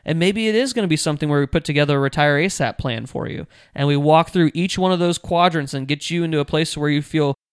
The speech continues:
peace of mind saying, "I can do this because I'm comfortable with all these details that are surrounding it, and I can head into retirement with a big smile on my face."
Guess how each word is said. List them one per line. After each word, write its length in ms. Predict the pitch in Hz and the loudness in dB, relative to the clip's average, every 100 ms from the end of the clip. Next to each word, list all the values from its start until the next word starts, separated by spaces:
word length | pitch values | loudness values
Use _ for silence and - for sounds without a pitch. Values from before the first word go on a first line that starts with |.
| - | 2
peace 280 | 190 202 | 2 4
of 160 | 180 147 | 0 0
mind 400 | 160 175 175 156 | 2 4 2 0
saying, 360 | - 143 135 127 | 0 0 0 0
"I 140 | 139 165 | -2 0
can 220 | 196 170 | -2 -2
do 200 | 151 226 | -2 -2
this 260 | 143 147 | 0 -2
because 380 | - 147 - 156 | -4 -4 -2 -2
I'm 140 | 151 139 | -2 -4
comfortable 480 | - 175 - 170 | -4 -4 -2 0
with 100 | 151 | 0
all 300 | - 143 170 | 2 4 4
these 260 | 160 165 151 | 2 -4 -4
details 480 | 156 180 - 139 135 | -4 -4 -2 -4 -2
that 80 | 135 | -4
are 80 | |
surrounding 560 | 131 127 135 151 160 123 | -6 -6 -6 -4 -4 -6
it, 180 | 131 - - - _ | -6 -8 -14 -20 _
and 160 | 147 151 | 0 2
I 100 | 180 | 2
can 100 | 170 | 2
head 180 | 175 | 2
into 160 | 175 170 | 2 0
retirement 600 | 165 - 175 208 165 175 | 0 2 2 2 0 0
with 240 | 156 160 - _ _ | 0 0 -2 _ _
a 80 | - | -4
big 180 | 147 180 | -2 -2
smile 360 | - 214 277 | 0 2 2
on 100 | 127 | 0
my 140 | 113 113 | -2 -8
face." 440 | - - - - | -10 -12 -12 -12